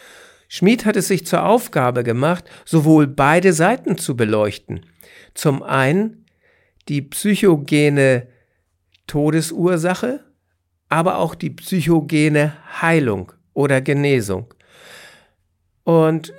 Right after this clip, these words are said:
in der Literaturrecherche hat Schmid tatsächlich festgestellt, dass es eine Vielzahl von Belegen gibt, dass Menschen nur, weil sie daran geglaubt haben oder gewusst haben,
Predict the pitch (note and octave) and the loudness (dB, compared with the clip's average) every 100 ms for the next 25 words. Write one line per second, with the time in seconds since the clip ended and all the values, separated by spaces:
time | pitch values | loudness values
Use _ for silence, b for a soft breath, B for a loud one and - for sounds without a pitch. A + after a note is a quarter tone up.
0 | B4+ G#3 G#3 G#3 G#3 F3+ F3+ - A3 F#3+ | -4 0 2 2 2 2 0 0 2 2
1 | - E3 D#3+ E3 C#3+ D3+ - _ _ - | 0 -2 -2 -2 -2 -4 -8 _ _ -10
2 | - F3 G3 G3 - _ _ _ - D#3 | -2 -2 -2 -6 -20 _ _ _ -10 -4
3 | E3+ E3 D#3+ E3 E3 E3 D#3+ - D#3+ D#3 | -2 -2 -2 -2 -4 -4 -4 0 2 2
4 | - b b b b b b b - D3+ | -4 b b b b b b b -4 -2
5 | D3+ - - C#5 - D#3+ D#3 - - G#3 | -4 -10 -14 -20 -6 0 0 0 -4 2
6 | A#3+ C4+ A3+ - D3+ C3+ C3 A#2+ C#3 C3+ | 4 4 2 -2 -2 2 0 0 -4 -2
7 | C3 C#3+ G3+ G3+ E3 C3 C3 - B2+ - | -2 2 0 0 -4 -4 -8 -6 -6 -4
8 | C3+ F3+ A3 A3 D3+ D#3 F#3+ A3 B3+ B | -2 0 0 -4 -4 2 4 2 0 B
9 | B B - D3+ D3 D3 C3+ C#3+ C#3 D3 | B B -4 -2 -2 -2 -2 -2 -2 -4
10 | C#3 D#3 G#3+ B3 - D3 C3+ B2+ B2+ A#2+ | -2 0 0 -2 -6 -6 -6 -4 -4 -2
11 | B2+ B2 F3 C4 - - - A2+ G#2 G2 | -4 0 0 2 -4 -12 -8 -2 0 -2
12 | C3 | -4